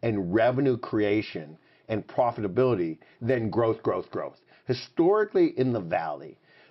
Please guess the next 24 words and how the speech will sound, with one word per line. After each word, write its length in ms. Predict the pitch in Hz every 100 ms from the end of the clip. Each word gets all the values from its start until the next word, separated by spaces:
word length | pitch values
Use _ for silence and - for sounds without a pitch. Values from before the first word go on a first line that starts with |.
| 113
the 80 |
mantra 580 | 120 117 131 160 170 175
has 340 | 156 131 120 117
been 320 | 113 107 95
grow 420 | 90 110 107 104
at 100 | 95 -
any 260 | 92 87
cost. 560 | 82 - - - - _ _ _ _ _ _ -
Get 280 | 139 143
bigger, 300 | 113 123 117
get 320 | 104 113 107 92
bigger, 260 | 104 98
get 280 | 85 87 -
bigger. 320 | 82 69 - _ _ - - -
And 380 | 131 135 139 - _ _ 127
recently, 720 | 131 196 208 - 185 139 131
in 100 | 127
the 100 | 123
last, 440 | 120 135 147 135 - -
you 80 | 143
know, 120 | 127
three, 340 | - - 170 165 -
four 220 | 156 143
months, 640 | 123 120 82 80 - -